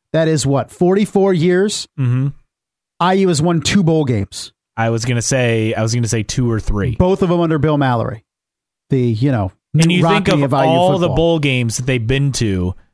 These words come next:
Speaker 2: in the last, you know, ten to fifteen years, which is actually quite a bit, right? Hasn't it been, like, five or six?
Speaker 1: Uh, yeah. So since twenty fifteen, they've been in four.
Speaker 2: Oh, wow.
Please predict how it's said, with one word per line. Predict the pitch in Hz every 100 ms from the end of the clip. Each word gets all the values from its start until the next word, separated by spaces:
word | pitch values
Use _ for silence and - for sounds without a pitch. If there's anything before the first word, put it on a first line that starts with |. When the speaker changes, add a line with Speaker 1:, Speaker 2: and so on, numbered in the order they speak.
| _
Speaker 2:
in | 120
the | 120
last, | 117 113 - - _ _ _ _ - 123 120 _ _
you | 135 117
know, | 95
ten | - 139
to | 123
fifteen | 143 - 135 113
years, | 104 127
which | 180 180
is | 185
actually | 185 - 170
quite | 156 131
a |
bit, | 104 85
right? | 110 113
Hasn't | 120 117 123
it |
been, | 120
like, | 113 -
five | 117 117
or | 120
six? | - 135 - - - _ _ - - _ _ _
Speaker 1:
Uh, | 170 156 151 147 147 147 139
yeah. | 143 220 135
So | - 165
since | 196 190
twenty | - 202 190
fifteen, | - 170 - 233
they've | 156 135
been | 156
in | 151 143 135 127 - -
four. | - 180 220 - _
Speaker 2:
Oh, | - 147
wow. | 117 147 -